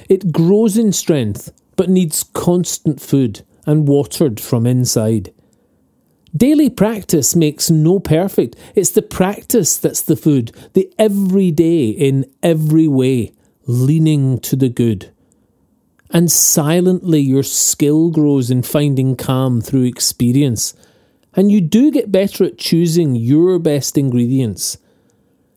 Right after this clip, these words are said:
Nourish thoughts with positives. Feed options to your best you.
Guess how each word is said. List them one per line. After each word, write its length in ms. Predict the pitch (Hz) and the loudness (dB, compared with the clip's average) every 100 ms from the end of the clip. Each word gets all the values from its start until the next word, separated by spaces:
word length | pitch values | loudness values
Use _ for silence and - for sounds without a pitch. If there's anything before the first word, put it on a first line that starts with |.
| _ - | _ 0
Nourish 640 | 170 190 262 269 247 - | 2 2 2 0 0 -4
thoughts 440 | - 190 175 - - | -4 -2 -4 -4 -2
with 240 | 156 - | -2 -4
positives. 720 | - 131 139 139 127 - - - - | -2 0 0 -2 -4 -4 -8 -12 -12
Feed 360 | - - 247 | -2 0 2
options 680 | 202 185 - - 190 135 113 | 2 0 -4 -4 -2 -2 -4
to 140 | - 135 | -2 -2
your 500 | 123 127 175 190 175 | 0 2 2 2 2
best 480 | 156 147 139 - | 0 -2 -4 -6
you. 480 | 131 120 131 127 95 | -2 0 2 0 -4